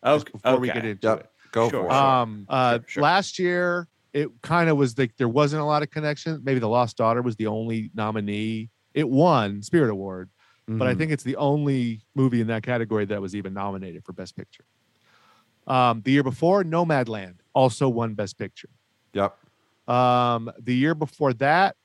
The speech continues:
Speaker 1: The Farewell won. Um,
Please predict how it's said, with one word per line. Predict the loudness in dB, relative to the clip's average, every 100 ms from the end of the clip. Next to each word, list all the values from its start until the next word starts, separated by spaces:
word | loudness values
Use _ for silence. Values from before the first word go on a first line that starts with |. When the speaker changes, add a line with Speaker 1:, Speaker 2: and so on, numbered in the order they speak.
| -14
Speaker 1:
The | -14
Farewell | -4 0 2 0 0 0 0 -2
won. | -6 -8 -10 -10 -12 -8
Um, | -4 0 0 -2 -2 -6 -10 -12